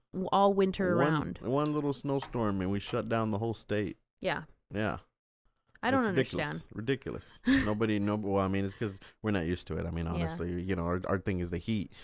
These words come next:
Speaker 2: But
Speaker 1: Yeah.
Speaker 2: of course, you know, we get a little bit of snow. I mean, but right, today, actually, as it was kinda melting, or, but it's still
Speaker 1: Mm-hmm.
Speaker 2: snowy out there,
Speaker 1: Yeah.
Speaker 2: there are some people walking around. I mean, people are kinda enjoying it.
Speaker 1: Oh,
Speaker 2: It's kinda
Speaker 1: yeah.
Speaker 2: ridiculous. So there's people out and about now
Speaker 1: Mm-hmm.
Speaker 2: today.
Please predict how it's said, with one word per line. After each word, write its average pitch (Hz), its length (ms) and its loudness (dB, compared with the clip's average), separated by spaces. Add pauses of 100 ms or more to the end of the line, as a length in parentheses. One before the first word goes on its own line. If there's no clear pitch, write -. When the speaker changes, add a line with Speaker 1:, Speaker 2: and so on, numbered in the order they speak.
(280)
Speaker 2:
But 85 260 4
Speaker 1:
Yeah. 82 60 2
Speaker 2:
of 82 80 -4
course, 95 320 2
you 92 80 -2
know, 90 80 0
we 90 80 -2
get 95 60 2
a 90 40 2
little 90 160 2
bit 90 100 -4
of 80 80 0
snow. 98 520 2
I 107 80 2
mean, 113 140 4
but 113 120 6
right, 117 220 4
today, 156 440 2
actually, 117 480 2
as 104 200 6
it 104 80 4
was 95 320 0 (120)
kinda 101 220 0
melting, 98 640 2
or, 92 80 -2
but 95 160 0
it's 95 120 -6
still - 160 -6
Speaker 1:
Mm-hmm. 98 100 -2
Speaker 2:
snowy 95 260 0
out 95 160 -4
there, 90 160 2 (180)
Speaker 1:
Yeah. 175 180 -2
Speaker 2:
there 101 80 8
are 110 120 8
some 107 160 -2
people 101 240 -2
walking 92 340 0
around. 92 320 4
I 90 40 2
mean, 90 120 0
people 110 240 0
are 98 40 0
kinda 107 200 4
enjoying 95 420 2
it. 85 160 -2 (220)
Speaker 1:
Oh, 285 120 2
Speaker 2:
It's 269 100 2
kinda 117 180 6
Speaker 1:
yeah. - 20 6
Speaker 2:
ridiculous. 101 400 2
So 107 80 0
there's 101 140 -2
people 131 260 0
out 120 100 6
and 104 100 4
about 107 320 4
now 98 220 4
Speaker 1:
Mm-hmm. 95 80 -4
Speaker 2:
today. 104 420 2